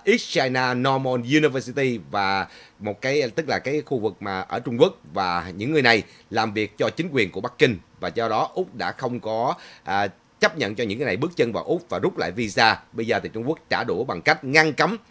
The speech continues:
hai nhà trí thức của Úc bước chân vào lãnh thổ Trung Quốc. Trong khi đó thì, à,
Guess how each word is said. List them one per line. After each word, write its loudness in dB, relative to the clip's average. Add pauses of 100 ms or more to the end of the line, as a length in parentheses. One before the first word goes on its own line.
(120)
hai 0
nhà 0
trí -2
thức -2
của -4
Úc 2 (240)
bước 0
chân 6
vào -2
lãnh -6
thổ -4
Trung -4
Quốc. 4 (440)
Trong 0
khi -2
đó 4
thì, 2
à, 4